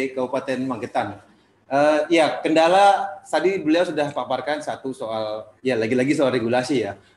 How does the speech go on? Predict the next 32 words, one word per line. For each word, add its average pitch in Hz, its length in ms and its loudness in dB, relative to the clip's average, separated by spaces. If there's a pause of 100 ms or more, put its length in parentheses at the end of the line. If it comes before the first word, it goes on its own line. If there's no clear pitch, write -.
(260)
eh, 110 400 -4
dianggap 117 560 -2 (160)
tumpang 110 240 -4
tindih, 139 480 4 (320)
tidak 113 320 -4
ada 110 160 -2
sinkronisasi 113 720 -2
regulasi 123 560 2
sehingga 113 240 -2
itu 117 240 -4
membingungkan, 120 840 0 (480)
eh, 110 220 -2 (260)
apa, 127 420 0
perangkat 120 480 -2
pemerintah 107 320 -4
desa, 120 460 0
termasuk 120 420 -2
juga, 113 400 0 (400)
eh, 110 580 0 (140)
jajaran 120 400 2
di 113 240 2
dinas, 117 720 -2
eh, 113 240 -2 (220)
P - 100 -20
M 117 160 -2
D 117 240 0
Kabupaten 110 400 -2
Magetan 110 400 0
yang 107 160 -4
Pak 107 240 -6
Eko 107 80 -4
pimpin. 123 460 -2